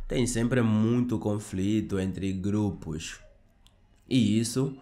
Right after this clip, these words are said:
consequentemente, afeta muito as pessoas que vivem lá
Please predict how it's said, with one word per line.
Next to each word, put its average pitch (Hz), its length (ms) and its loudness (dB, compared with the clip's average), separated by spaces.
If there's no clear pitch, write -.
consequentemente, 117 880 0
afeta 104 640 -4
muito 90 600 -2
as 82 600 -4
pessoas 95 420 -4
que - 120 -10
vivem 85 360 -6
lá 82 400 -4